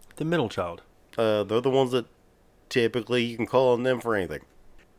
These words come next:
Speaker 2: Which kinda makes sense because, I mean, through most of their life, yeah, they,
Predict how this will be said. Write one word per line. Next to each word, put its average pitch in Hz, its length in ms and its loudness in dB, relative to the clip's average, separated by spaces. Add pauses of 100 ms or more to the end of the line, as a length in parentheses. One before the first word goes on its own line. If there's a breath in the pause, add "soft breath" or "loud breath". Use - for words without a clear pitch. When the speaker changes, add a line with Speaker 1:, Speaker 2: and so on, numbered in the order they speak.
(140)
Speaker 2:
Which 196 140 -6
kinda 339 160 2
makes 202 160 4
sense 202 240 4
because, 123 520 -2
I - 20 -4
mean, 117 240 2
through 107 420 -2
most 98 300 0
of 107 40 -14
their 113 160 4
life, 117 380 4
yeah, 151 220 2
they, 101 200 0